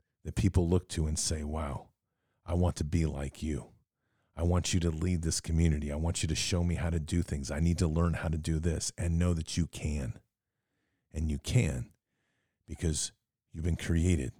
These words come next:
by the Most High. Keep your head up and your eyes forward. Never bow to evil. Never relent. Always press into the fight. God is with us.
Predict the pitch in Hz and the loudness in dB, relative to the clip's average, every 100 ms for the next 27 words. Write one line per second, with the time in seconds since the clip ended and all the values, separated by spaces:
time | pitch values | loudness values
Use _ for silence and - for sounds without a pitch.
0 | - 76 73 73 65 - - 62 - - | -14 -8 -4 -2 -2 -4 -6 -8 -10 -16
1 | - _ _ _ _ _ _ _ _ _ | -20 _ _ _ _ _ _ _ _ _
2 | _ _ 113 95 95 101 92 92 87 82 | _ _ -2 2 4 4 4 4 4 2
3 | 80 - 80 73 - _ _ _ - 90 | 0 0 0 0 -4 _ _ _ 0 4
4 | 90 82 90 87 85 87 73 69 - - | 4 6 4 4 4 4 2 -2 -8 0
5 | 92 87 85 80 82 76 - - 87 107 | 2 4 4 2 0 -2 -4 -4 2 4
6 | 101 - 101 87 - 85 69 71 - 58 | 2 0 -2 0 2 2 2 -2 -6 -8
7 | - _ _ _ _ _ _ _ - 107 | -10 _ _ _ _ _ _ _ 2 4
8 | 104 90 87 80 65 - - | 6 4 2 2 -2 -2 -6